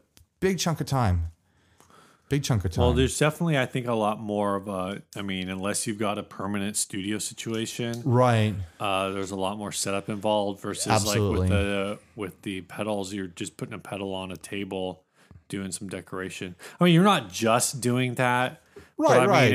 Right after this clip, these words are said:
Speaker 2: mean, it, but
Speaker 1: No,
Speaker 2: you're,
Speaker 1: I've been building sets and
Speaker 2: but
Speaker 1: stuff.
Speaker 2: your s-, but your setup is a lot simpler.
Speaker 1: But even
Speaker 2: You're,
Speaker 1: like building
Speaker 2: you're
Speaker 1: a set, I can do, I could,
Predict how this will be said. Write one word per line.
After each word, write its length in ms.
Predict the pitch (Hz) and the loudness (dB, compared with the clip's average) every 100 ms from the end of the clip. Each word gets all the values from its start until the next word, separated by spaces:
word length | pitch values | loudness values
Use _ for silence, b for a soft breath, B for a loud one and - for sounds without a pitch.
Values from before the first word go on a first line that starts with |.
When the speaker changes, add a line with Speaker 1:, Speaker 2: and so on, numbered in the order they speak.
| 139 | 2
Speaker 2:
mean, 120 | 139 123 | -4 -4
it, 80 | - | 0
but 120 | 139 | 2
Speaker 1:
No, 40 | 139 | 6
Speaker 2:
you're, 80 | |
Speaker 1:
I've 120 | 226 202 | 6 6
been 140 | 208 | 6
building 320 | 185 165 147 | 6 4 4
sets 300 | - 160 156 | 4 2 2
and 80 | 139 | 2
Speaker 2:
but 20 | |
Speaker 1:
stuff. 220 | - 123 | 4 4
Speaker 2:
your 100 | 139 | 4
s-, 180 | 123 - | 4 0
but 240 | - 123 131 | -2 -2 0
your 140 | 120 | 2
setup 420 | - 127 117 110 | 2 4 2 2
is 120 | 110 | 0
a 40 | 104 | 0
lot 240 | 104 101 | 0 0
simpler. 720 | - 117 107 110 107 101 95 110 | -2 -2 -4 0 2 2 2 2
Speaker 1:
But 180 | 139 | 2
even 180 | 190 240 | 4 6
Speaker 2:
You're, 100 | 202 | 6
Speaker 1:
like 140 | 175 165 | 6 4
building 280 | 165 151 | 6 6
Speaker 2:
you're 60 | 143 | 4
Speaker 1:
a 20 | |
set, 360 | 120 - 151 151 | 2 2 2 4
I 120 | 131 113 | 2 2
can 240 | - 131 | 0 0
do, 140 | 101 127 | 0 0
I 100 | 120 | 2
could, 240 | 135 113 | 2 -2